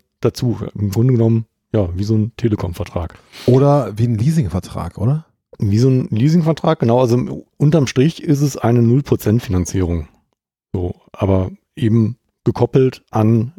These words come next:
Speaker 1: den, den Game Pass und den Ultimate Game Pass hatte ich sowieso. Das heißt, im Grunde genommen zahle ich da auch nicht viel mehr drauf. Äh, du hast die Wahl zwischen der Series S und der Series X und wenn ich das richtig im Kopf hab,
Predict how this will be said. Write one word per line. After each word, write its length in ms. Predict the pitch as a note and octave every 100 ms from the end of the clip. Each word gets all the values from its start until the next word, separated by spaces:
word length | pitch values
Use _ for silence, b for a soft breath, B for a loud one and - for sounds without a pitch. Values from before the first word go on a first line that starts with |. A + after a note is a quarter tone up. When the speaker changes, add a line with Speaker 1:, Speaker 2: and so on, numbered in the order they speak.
| _ -
Speaker 1:
den, 400 | G2+ G#2+ G#2 G2+
den 320 | G#2+ G#2 G2
Game 240 | A2 C3+
Pass 400 | - D3+ D#3+ -
und 260 | - A#2 G#2 _
den 300 | - A#2+ G#2+
Ultimate 420 | A2 B2+ C#3 C3
Game 220 | B2+ C3+
Pass 180 | C#3 -
hatte 180 | B2+ A#2+
ich 80 | G2
sowieso. 440 | A2 A2 G2 D3
Das 160 | C3+ -
heißt, 200 | B2+ -
im 120 | A2
Grunde 260 | G2+ B2+
genommen 240 | B2+ B2 A#2+
zahle 240 | - A#2
ich 80 | C3
da 100 | A2+
auch 100 | G#2+
nicht 160 | G#2+ -
viel 120 | A2
mehr 140 | F2+ F#2
drauf. 380 | G2+ B2 G3 - B B B B B B _
Äh, 260 | C3 B2+ B2+
du 160 | B2 A#2
hast 120 | C#3
die 120 | B2
Wahl 240 | A2 B2+ D3
zwischen 240 | - B2+
der 80 | B2
Series 380 | - B2+ B2+ -
S 200 | C3+ -
und 80 | B2
der 80 |
Series 400 | A2 A2+ G#2+ G2+
X 320 | - E3 - -
und 640 | - B2 A#2+ A#2+ - - _ _ _ _ _ _ _ _ _ _
wenn 120 | A#2
ich 80 | A#2+
das 160 | A#2 G#2
richtig 300 | D3+ F3 F3+
im 120 | F3+
Kopf 280 | - - -
hab, 160 | -